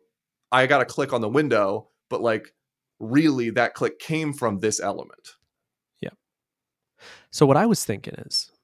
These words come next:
Speaker 2: I was like, "Okay, maybe I need to add a little A P I to Alpine, like, Exxon click dot delegate."
Speaker 1: Uh-huh.
Speaker 2: And then it automatically, like, registers a window listener and then, like, checks whatever. But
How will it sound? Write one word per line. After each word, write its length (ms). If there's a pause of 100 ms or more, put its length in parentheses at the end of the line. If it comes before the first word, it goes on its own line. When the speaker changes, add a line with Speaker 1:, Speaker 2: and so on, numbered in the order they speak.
(480)
Speaker 2:
I 80
was 120
like, 260
"Okay, 400 (100)
maybe 160
I 20
need 140
to 140
add 180
a 40
little 220
A 80
P 160
I 80
to 80
Alpine, 580 (160)
like, 220
Exxon 440
click 460 (500)
dot 300
delegate." 500 (300)
Speaker 1:
Uh-huh. 260 (300)
Speaker 2:
And 100
then 100
it 120
automatically, 680
like, 200
registers 720
a 60
window 340
listener 720
and 100
then, 120
like, 160
checks 340
whatever. 320 (1300)
But 80